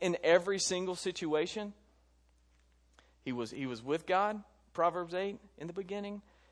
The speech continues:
He lived this life moving forward from Proverbs to the New Testament, and then we're moving now forward to a time where Christ is going to reign. God's wisdom is going to reign supreme in the new heavens and new earth,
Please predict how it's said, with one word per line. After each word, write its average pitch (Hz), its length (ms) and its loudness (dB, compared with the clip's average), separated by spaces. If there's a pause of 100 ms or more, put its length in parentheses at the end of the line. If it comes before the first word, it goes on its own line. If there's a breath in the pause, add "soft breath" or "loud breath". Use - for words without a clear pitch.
(600 soft breath)
He 123 120 -6
lived 147 320 -2
this 190 200 -2
life 185 400 2 (360 soft breath)
moving 156 300 0
forward 185 580 0
from 160 220 2
Proverbs 180 520 2
to 180 80 -6
the 165 100 -6
New 160 160 -4
Testament, 196 540 0
and 151 140 0
then 160 140 4
we're 160 240 2
moving 170 400 0
now 190 220 2
forward 165 600 -2
to 165 140 -2
a 156 60 -2
time 165 340 2
where 147 120 2
Christ 185 580 2 (180 loud breath)
is 147 140 -4
going 165 260 2
to 160 120 -6
reign. 160 500 0
God's 185 360 2
wisdom 170 440 4
is 147 100 -4
going 170 260 0
to 156 120 -4
reign 156 400 -2
supreme 160 840 -4 (320 soft breath)
in 147 140 0
the 156 80 6
new 165 180 2
heavens 170 420 0
and 143 160 -2
new 156 200 0
earth, 165 480 0